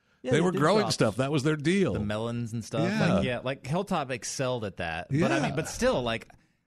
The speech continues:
Speaker 3: I don't
Speaker 2: Well, yeah,
Speaker 3: understand.
Speaker 2: well, yeah, yes, Hilltop did, but, but prior to that, the kingdom was growing stuff.
Speaker 3: Yeah.
Speaker 2: Yeah.
Speaker 3: I don't know. No, I, I don't get it. I, the only, the only community that produces something that everyone else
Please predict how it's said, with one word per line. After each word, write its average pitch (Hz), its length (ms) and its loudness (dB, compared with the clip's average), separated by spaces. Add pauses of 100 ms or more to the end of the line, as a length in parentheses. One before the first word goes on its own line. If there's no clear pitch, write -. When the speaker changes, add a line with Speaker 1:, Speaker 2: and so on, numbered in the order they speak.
Speaker 3:
I 196 80 0
don't 277 80 0
Speaker 2:
Well, 277 80 -2
yeah, 247 80 -2
Speaker 3:
understand. 160 240 2
Speaker 2:
well, 135 100 2
yeah, 135 120 0
yes, 151 240 2
Hilltop 131 400 2
did, 147 180 2
but, 117 220 -2 (420)
but 120 300 0 (440)
prior 147 300 2
to 226 320 4
that, 85 380 -4 (480)
the 127 100 0
kingdom 175 360 -2
was 117 180 -2
growing 120 460 -2
stuff. 135 520 -6
Speaker 3:
Yeah. 151 480 -6
Speaker 2:
Yeah. 120 200 -10 (320)
Speaker 3:
I 220 100 -2
don't 359 160 -2
know. 403 340 0
No, 262 180 0
I, 190 180 2
I 190 120 2
don't 220 220 0
get 233 180 0
it. 151 100 0
I, 139 220 -2 (180)
the 202 140 0
only, 240 440 -2
the 180 240 -2
only 226 200 -2
community 202 400 -2
that 143 300 -4
produces 160 400 -2
something 156 340 -4
that 131 140 -2
everyone 139 280 -2
else 123 240 -4